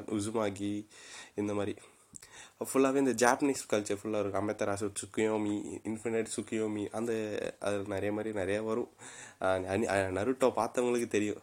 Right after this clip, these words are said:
நான் இந்த எபிசோடை வந்து யாராவது ஒரு ந-, அனிமி பார்த்தவங்கள வச்சு யாருன்னா பண்ணலான்னு ஒரு ப-, இது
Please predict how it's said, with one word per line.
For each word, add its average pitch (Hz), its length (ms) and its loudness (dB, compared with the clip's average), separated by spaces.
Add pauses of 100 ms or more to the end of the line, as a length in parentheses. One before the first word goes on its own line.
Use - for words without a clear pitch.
(120)
நான் 107 240 0
இந்த 110 140 -2
எபிசோடை 143 420 0
வந்து 117 200 -2
யாராவது 117 420 0
ஒரு 123 220 2
ந-, 101 200 2
அனிமி 131 320 0 (120)
பார்த்தவங்கள 123 460 0
வச்சு 104 360 -2
யாருன்னா 101 280 -2 (120)
பண்ணலான்னு 95 520 -4
ஒரு 95 160 -10
ப-, 95 180 -4
இது 101 180 -4